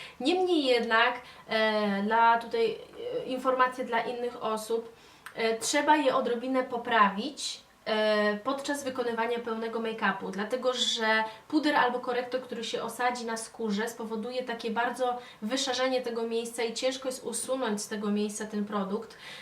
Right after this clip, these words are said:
więc tak czy siak odrobinę poprawić trzeba je. To nie jest tak, że nie będziecie musiały ich w ogóle malować.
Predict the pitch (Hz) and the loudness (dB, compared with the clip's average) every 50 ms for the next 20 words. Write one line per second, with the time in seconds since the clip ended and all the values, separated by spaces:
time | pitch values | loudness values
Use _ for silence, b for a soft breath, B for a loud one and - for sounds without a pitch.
0 | B B - 214 240 247 262 269 269 - - 208 208 - 254 262 262 - - - | B B -4 0 4 4 4 4 2 0 -4 -4 2 4 4 4 4 2 -4 -4
1 | - - 247 247 - - 233 202 226 233 226 247 247 247 233 - - 220 202 220 | -2 0 0 0 0 -2 -4 -2 -2 -4 -4 -4 -4 -4 -6 -6 -8 -6 -2 2
2 | 220 226 220 226 - - - - - - - - 226 220 202 190 190 190 190 185 | 2 2 2 0 -4 -8 -10 -8 -6 -4 -2 0 0 2 2 0 0 -2 -2 -2
3 | 185 185 196 208 208 208 214 208 214 214 214 208 - - 214 208 214 214 214 214 | -2 -2 -2 -2 -4 -4 -4 -4 -2 -4 -4 -4 -4 -4 -4 -4 -4 -4 -2 -2
4 | 202 214 202 208 - - 220 214 202 - 220 208 208 208 208 214 226 240 226 233 | -2 -2 -2 -4 -6 -6 -6 -6 -4 -4 -2 -2 -2 -2 -4 -6 -8 -6 -4 -2
5 | 220 202 202 196 190 185 190 180 190 214 - | 0 0 0 0 0 -2 -2 -2 -2 -4 -4